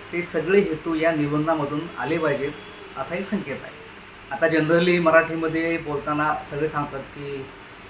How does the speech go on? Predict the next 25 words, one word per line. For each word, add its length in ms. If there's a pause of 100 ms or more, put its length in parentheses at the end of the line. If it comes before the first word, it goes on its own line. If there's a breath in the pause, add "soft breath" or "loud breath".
(140)
चांगलं 220
इंट्रोडक्शन 580
असलं 240
पाहिजे, 460 (680)
शेवट 180
चांगला 280
असला 180
पाहिजे, 380
चांगली 300
बॉडी 240
असली 240
पाहिजे. 300 (140)
पण 100 (200)
असं 340
केवळ 420
न 40
होता 460 (580)
निबंध 440
लेखन 420 (100)
हा 140
एक 200 (680)
लेखन 520
कौशल्याचा 600
भाग 280
आहे 120